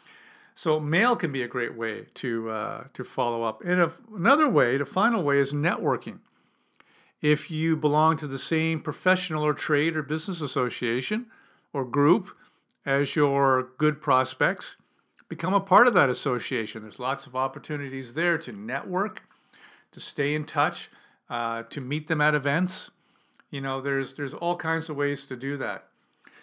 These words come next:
So just let me do a quick summary here. E-newsletters,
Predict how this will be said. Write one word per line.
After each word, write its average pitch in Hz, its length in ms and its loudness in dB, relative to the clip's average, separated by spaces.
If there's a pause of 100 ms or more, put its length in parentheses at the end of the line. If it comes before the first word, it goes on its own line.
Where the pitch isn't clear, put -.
So 147 360 2 (920)
just 143 160 -4
let 170 160 4
me 151 160 2
do 139 240 0
a 135 60 2
quick 147 180 -4
summary 143 440 0
here. 110 260 -6 (1500)
E-newsletters, 180 840 4